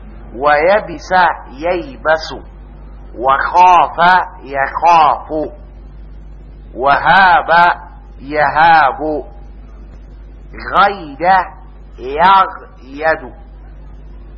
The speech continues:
Ghaida bi ma'ana wuyan shi ya lankwashe. Idan wuya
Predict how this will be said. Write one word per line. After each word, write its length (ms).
Ghaida 320
bi 80
ma'ana 220
wuyan 180
shi 100
ya 60
lankwashe. 340
Idan 180
wuya 140